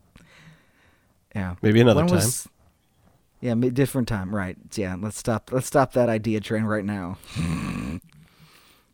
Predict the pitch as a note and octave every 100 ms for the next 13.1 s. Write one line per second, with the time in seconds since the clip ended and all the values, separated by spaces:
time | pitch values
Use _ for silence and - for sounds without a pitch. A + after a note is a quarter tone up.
0 | _ _ _ _ _ _ _ _ - F#2
1 | F2+ A#2+ - B2 G#2 - F3 E3+ - D3
2 | C3 - - _ _ _ _ _ _ _
3 | - B2 C3 A#2+ G#2 G2 E2+ - - A#2
4 | - C#3 - G#2 G#2+ B2 A#2 A#2+ G#2+ -
5 | B2 A2+ G#2+ G2+ G2 - A#2 - B2+ A2+
6 | C3 A#2+ B2+ - B2 - G2 F#2 - -
7 | - - - D3+ F3+ - F3 D3+ D#3+ A#3+
8 | A3 D3 A#2+ A2 D3+ C3+ G#2 A2 G#2+ G#2+
9 | G#2+ G2 - G#2+ G#2+ - - - - -
10 | D3+ D3 G3 A3 - G3 F#3+ F#3 E3+ F#3+
11 | F3+ F#3 F3+ G3 G#3+ - D#3+ F3 G3 F3
12 | E3 E3+ D#3+ - C3+ - C#4 D#4 C3 B2
13 | D3